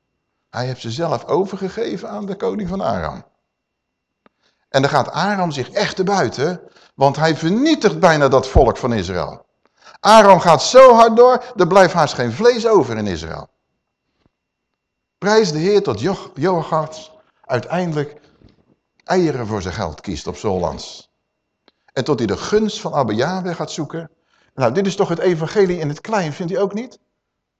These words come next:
Vul nou je eigen naam eens in. Piet, Jan, Kees, Marie, Gerrit, Martien, hè? Ada, Jannie. Zocht de gunst van Abba Yahweh. En Yahweh hoort naar hen,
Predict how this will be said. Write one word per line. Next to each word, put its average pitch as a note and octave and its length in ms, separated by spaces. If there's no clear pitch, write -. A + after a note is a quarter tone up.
Vul G#3 240
nou G3 160
je G3 80
eigen G3 300
naam G#3 240
eens D#3 120
in. A#2+ 140
Piet, G#3 240
Jan, G3 200
Kees, G3 240
Marie, F3+ 280
Gerrit, F#3 480
Martien, F#3 440
hè? F#3 180
Ada, F3 340
Jannie. F3 400
Zocht - 400
de D3 60
gunst F3+ 540
van C#3 180
Abba C#3+ 160
Yahweh. B2+ 500
En D3 160
Yahweh D#3+ 440
hoort G3 240
naar E3+ 160
hen, A#2+ 320